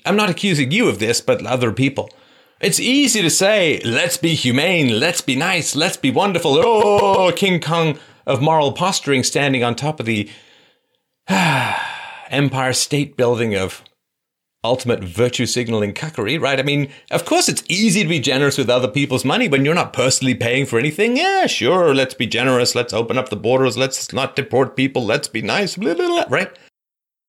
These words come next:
I mean, I understand that, of course, but who, I don't care what people's moral opinions are unless they're paying something. Or, like, I don't care. I, I, I mean, I don't care what your family's moral opinions are. They're not paying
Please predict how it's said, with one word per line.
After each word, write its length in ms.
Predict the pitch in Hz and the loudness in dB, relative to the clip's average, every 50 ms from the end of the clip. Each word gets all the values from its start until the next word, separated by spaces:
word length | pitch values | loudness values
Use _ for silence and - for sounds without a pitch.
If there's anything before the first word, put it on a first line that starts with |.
| _ _ _ _ _ _ _ _ _ _ _ _ _ _ _ _ _ _ _ _ _ _ _ _ _ _ _ _ _ | _ _ _ _ _ _ _ _ _ _ _ _ _ _ _ _ _ _ _ _ _ _ _ _ _ _ _ _ _
I 80 | - | -4
mean, 120 | 196 240 233 | -2 -2 0
I 160 | 240 294 339 | 0 0 2
understand 460 | 330 254 - - - 160 156 151 135 | 2 0 0 0 0 0 2 2 0
that, 160 | 139 151 214 | 2 2 0
of 100 | 226 214 | 0 0
course, 260 | - 320 311 202 139 - | 0 0 2 2 0 0
but 140 | - 156 | -2 -2
who, 180 | 151 - - - - _ | -2 -2 -4 -4 -6 _
I 80 | 190 220 | 0 0
don't 160 | 262 262 180 | 0 0 0
care 220 | - 240 240 240 | -2 0 0 2
what 160 | 202 170 - | 2 0 0
people's 260 | - 190 170 160 - - | -2 -2 -2 -2 -2 0
moral 320 | 147 139 151 151 143 127 | 0 2 2 2 2 0
opinions 420 | 120 - 170 190 185 160 135 110 | 0 0 0 0 0 0 0 0
are 200 | 113 110 110 107 | 2 2 2 2
unless 240 | 104 107 110 110 - | 2 0 0 -2 -2
they're 200 | - 127 131 131 | -2 -2 -2 -2
paying 360 | - - 131 117 117 113 110 | -2 -4 -2 0 0 0 0
something. 360 | 104 - 95 92 - - - - _ - _ _ _ _ _ _ _ _ _ _ _ - | -2 -4 -6 -8 -8 -12 -16 -18 _ -20 _ _ _ _ _ _ _ _ _ _ _ -2
Or, 240 | 113 107 101 107 | -2 0 0 0
like, 220 | - 123 135 135 170 | -2 -2 -2 -2 0
I 60 | 180 | 0
don't 180 | 214 233 202 - | 0 0 0 -2
care. 400 | - 254 269 254 170 95 - - _ _ _ _ _ _ _ _ _ _ _ _ _ _ | -2 -2 -2 -2 -2 -4 -8 -12 _ _ _ _ _ _ _ _ _ _ _ _ _ _
I, 160 | 156 160 185 165 - | -4 -4 -4 -2 -2
I, 280 | 165 190 170 165 - - - 127 | -2 -2 -2 -4 -6 -8 -6 -2
I 20 | 160 | 0
mean, 280 | 170 156 131 - - - _ - | 2 2 0 -2 -6 -12 _ -4
I 100 | 170 185 | -2 0
don't 220 | 185 170 120 - | 0 0 -2 -2
care 400 | - - 165 151 143 131 123 123 - - _ | -2 -2 0 0 2 0 0 -2 -4 -10 _
what 240 | 135 139 135 - - | -2 -2 0 0 -2
your 80 | 98 | -4
family's 500 | - - - 110 139 175 196 196 185 - | -4 -2 -2 0 2 2 2 2 0 0
moral 280 | 180 175 180 180 175 175 | 0 0 2 4 4 2
opinions 420 | 175 175 190 180 185 180 185 180 | 2 0 -2 -2 -2 -2 0 0
are. 180 | 175 156 190 196 - - _ | -2 -2 -2 -4 -8 -14 _
They're 280 | - 87 90 120 147 196 | -10 -4 -2 0 2 2
not 240 | 196 180 165 156 - | 2 2 0 -2 -4
paying 420 | 143 147 143 160 196 254 - - | -4 -2 0 0 -2 -4 -6 -10